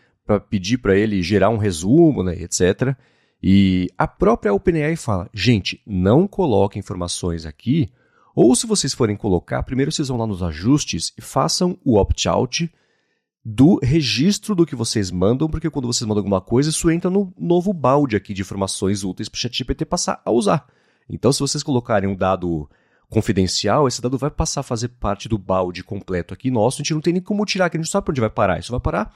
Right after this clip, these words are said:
no balde, então não tem o que fazer, né?" Então, é, é, o que a Samsung fez foi, eles começaram a limitar a galera que trabalha lá a mandar só um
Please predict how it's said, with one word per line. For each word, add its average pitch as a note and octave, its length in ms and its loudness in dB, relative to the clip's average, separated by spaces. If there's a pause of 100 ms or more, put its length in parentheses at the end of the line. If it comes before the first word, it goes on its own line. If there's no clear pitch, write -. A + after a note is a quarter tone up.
(360)
no F3+ 180 6
balde, B2+ 380 2
então G#2+ 200 -2
não C3+ 80 0
tem C#3+ 120 2
o C#3 40 -2
que - 60 -12
fazer, D3 280 4
né?" F2+ 120 -6 (500)
Então, G2+ 800 2 (720)
é, G#2 280 4
é, G2 60 6
o G#2 60 4
que B2 80 2
a A2+ 40 6
Samsung B2 340 -2
fez B2 260 0
foi, B2 140 4
eles F#2 120 -2
começaram A#2 400 0
a B2+ 40 2
limitar B2+ 580 0 (420)
a G2 140 0
galera G2+ 320 2
que - 100 -10
trabalha F#2+ 380 0
lá G#2+ 300 -2
a C#3 100 -6
mandar B2 300 -2
só - 340 -2 (240)
um A#3+ 380 2